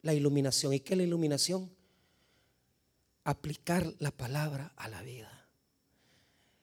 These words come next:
Si la iglesia abre los ojos, ve la revelación, es luz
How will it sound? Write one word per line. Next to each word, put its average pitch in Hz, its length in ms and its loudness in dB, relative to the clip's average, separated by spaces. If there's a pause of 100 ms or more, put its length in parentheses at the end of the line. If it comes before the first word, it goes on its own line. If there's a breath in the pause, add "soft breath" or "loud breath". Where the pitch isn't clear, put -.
(960)
Si - 220 2
la 147 100 2
iglesia 147 600 4 (720)
abre 175 260 4
los 165 240 4
ojos, 139 540 -4 (840)
ve 180 220 6
la 190 120 8
revelación, 143 760 -2 (960)
es - 320 10
luz - 840 10